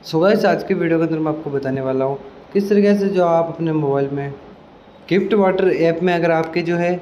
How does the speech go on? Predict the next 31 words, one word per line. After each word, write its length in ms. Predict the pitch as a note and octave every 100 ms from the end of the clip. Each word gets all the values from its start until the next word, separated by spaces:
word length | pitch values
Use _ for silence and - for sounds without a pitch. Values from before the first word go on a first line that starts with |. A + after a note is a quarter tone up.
| - - -
यहाँ 220 | D3 E3 F3+ F#3
पर 80 | D#3
login 560 | C#3 C#3+ E3+ G3+ G3+
problem 440 | G3 E3+ E3 F3+ E3
आ 80 | D#3
रही 200 | D#3 E3
है 80 | D3+
gift 200 | D3+ -
water 200 | D#3+ D#3
application 600 | D3+ D3+ D3+ D3+ D#3 D#3+ C#3
real 220 | C3 D#3
है 80 | D3
फिर 140 | D#3 D#3
fake 220 | C#3+ C#3
है, 140 | C#3+ D3 - - -
इसके 200 | D3+ -
बारे 220 | F3 E3+ F3
में 160 | F3+
पूरी 180 | F3+ E3
information 500 | F3 F3 E3 E3 F3
देने 200 | D#3 D3+
वाला 240 | D#3 D3+ D#3
हूँ। 140 | E3
सबसे 240 | D3+ D3+ D3
पहले 240 | D3 C#3+
आप 140 | C#3+
video 180 | C3+ C3
को 120 | C#3
like 240 | C#3 A#2+ -
कर 100 | D3
देना, 280 | D3 D3